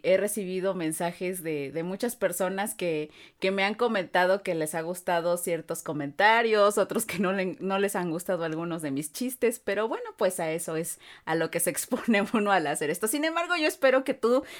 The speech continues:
disfrutes mucho lo que estás escuchando, aprendas y bueno, pues hoy, como todas estas semanas, tengo una invitada muy especial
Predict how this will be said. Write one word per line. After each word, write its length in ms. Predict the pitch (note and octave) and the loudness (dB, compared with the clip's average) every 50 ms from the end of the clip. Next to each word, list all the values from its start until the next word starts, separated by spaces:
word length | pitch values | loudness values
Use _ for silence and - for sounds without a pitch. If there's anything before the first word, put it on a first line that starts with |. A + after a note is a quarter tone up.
| - - | -12 -6
disfrutes 760 | - A3 G#3+ G#3 - - A#3+ B3 C#4 D4 D4+ - E4+ F#4 - | -4 -2 -2 -2 0 0 2 2 2 2 0 -2 -2 0 2
mucho 260 | C4 A3+ A3+ - A#3 A3+ | 2 0 0 0 2 2
lo 120 | G#3 E3+ | 2 0
que 100 | - D#3+ | 0 -2
estás 200 | - F3+ E3+ F3+ | -2 0 0 0
escuchando, 720 | F#3+ F#3 - - D#3+ D3 - F3 E3+ E3+ F3+ F#3 F#3+ F3 | -2 -4 -6 -8 -8 -4 -2 -2 -2 -2 0 2 2 2
aprendas 720 | D3 - - F3 E3+ F3+ F#3 F#3+ G3 G3 G3 G#3 A#3 - - - - - - - - - - | 2 2 2 4 6 6 4 4 2 0 2 2 0 -2 -6 -10 -14 -20 -20 -20 -20 -10 -6
y 140 | F3+ E3+ D#3+ | -4 -2 0
bueno, 360 | E3+ F#3+ F#3+ F3+ D#3+ D3 - | 0 0 0 0 -2 0 2
pues 220 | F#3+ F#3+ G3 - | 2 4 6 6
hoy, 240 | C4 C#4 D4+ E4 D#4+ _ | 6 6 6 4 0 _
como 380 | - G#3+ G#3 F3+ E3+ D#3 D3 - | 0 2 2 2 2 0 -2 0
todas 360 | - E3 D#3 D#3 E3 - - | 0 0 0 0 0 -2 -2
estas 260 | F3 F3 - G#3+ A3 | -4 -2 -2 -2 0
semanas, 520 | B3+ B3+ B3+ A#3+ G#3 F#3+ F#3 F3+ G3+ - - | 0 -2 -2 -2 -2 -2 -2 -4 -4 -4 -4
tengo 300 | F#3+ D#3+ D#3+ D3 D3 C#3+ | -2 -2 -2 -2 -2 -2
una 160 | C#3+ D3 E3 | -4 -4 -6
invitada 420 | F3 D#3 C#3+ C3+ - D#3 D#3 D#3 D3+ | -6 -8 -8 -6 -4 -4 -2 -2 -2
muy 240 | D3 D3 D#3 D#3 | -2 -2 -2 -2
especial 680 | E3 E3+ - - - C3 - - D#3 D#3 D3+ D3 C#3 D3 | -4 -4 -6 -6 -6 -6 -4 -2 -2 -2 -2 -2 -4 -6